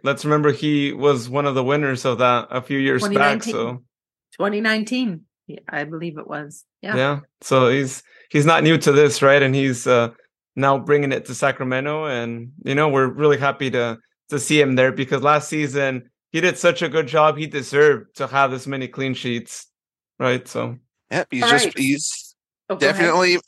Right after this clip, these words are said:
Speaker 3: definitely a major anchor in Sacramento's Iron Curtain. Uh, Da-,
Speaker 2: Brrr.
Speaker 3: Danny Vi-, Vitiello, Russell Cicerone, and Shane Wheat.
Speaker 2: There you go.
Speaker 1: D-, D-, Danny's another guy that might get a statue. Add him to that list next to Mark <laughs> Briggs and Roro.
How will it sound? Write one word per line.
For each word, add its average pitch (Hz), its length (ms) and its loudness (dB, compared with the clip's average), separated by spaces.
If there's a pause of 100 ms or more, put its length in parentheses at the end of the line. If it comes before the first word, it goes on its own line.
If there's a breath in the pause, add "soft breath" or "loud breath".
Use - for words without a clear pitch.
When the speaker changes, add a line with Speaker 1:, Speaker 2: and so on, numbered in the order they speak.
(340)
Speaker 3:
definitely 170 420 4
a 170 60 2
major 175 400 2
anchor 185 420 2
in 147 140 -2
Sacramento's 175 640 -2
Iron 165 340 0
Curtain. 101 520 -4 (640)
Uh, 403 280 0 (180)
Da-, 269 120 0
Speaker 2:
Brrr. 196 140 -8 (560)
Speaker 3:
Danny 147 300 2
Vi-, 156 120 0
Vitiello, 196 800 0 (140)
Russell 175 240 -4
Cicerone, 180 640 -2 (280 soft breath)
and 123 100 -16
Shane 156 340 -2
Wheat. 117 260 -6 (360)
Speaker 2:
There 175 100 -8
you 170 80 -10
go. 185 280 0
Speaker 1:
D-, - 80 -16 (100)
D-, 123 240 -14
Danny's 165 320 4
another 190 260 4
guy 165 160 2
that 147 100 4
might 151 160 2
get 170 120 2
a 151 60 4
statue. 143 640 0 (260)
Add 143 140 2
him 151 100 -2
to 165 120 -4
that 151 160 2
list 156 400 -2
next 147 300 -8
to 156 120 0
Mark 151 300 0
<laughs> - 20 -20
Briggs 190 340 -6
and - 200 -6
Roro. 165 1000 0